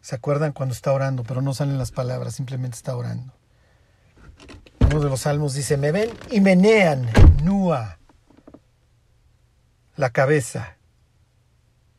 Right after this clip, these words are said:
¿Ya vieron la conexión?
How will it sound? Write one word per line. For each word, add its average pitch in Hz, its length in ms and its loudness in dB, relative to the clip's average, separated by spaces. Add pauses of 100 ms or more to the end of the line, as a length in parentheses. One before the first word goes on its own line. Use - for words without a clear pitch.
(2250)
¿Ya 151 120 0
vieron 175 220 4
la 160 100 2
conexión? 165 560 -2